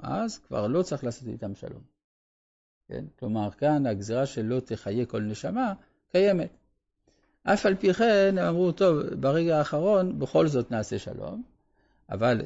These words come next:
כיוון שהם ידעו שזה כבר מאוחר מדי, אז פן-, עשו טריק אחר. מהו הטריק? "וילכו ויצטיירו,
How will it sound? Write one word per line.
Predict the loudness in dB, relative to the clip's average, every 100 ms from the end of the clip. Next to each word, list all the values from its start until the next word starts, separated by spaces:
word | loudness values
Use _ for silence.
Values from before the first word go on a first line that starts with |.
| -4
כיוון | 0 0
שהם | 0 -2 0
ידעו | 0 2 2 2
שזה | 2 4 4 0 _ _ -8 -6
כבר | 0 2
מאוחר | 4 2 2 2
מדי, | 2 2 0 0 0
אז | -4 -6 _
פן-, | 0 2 2 0 0
עשו | -2 2 0 0 -6 -14
טריק | -2 -2 -2
אחר. | -8 -4 -4 -4 -10 _ _ _ _
מהו | 2 4 4
הטריק? | 2 0 2 2 0 _ _ _ -2
"וילכו | 4 6 6 4 4 2 4
ויצטיירו, | 4 2 0 0 2 4 2 0 0 -2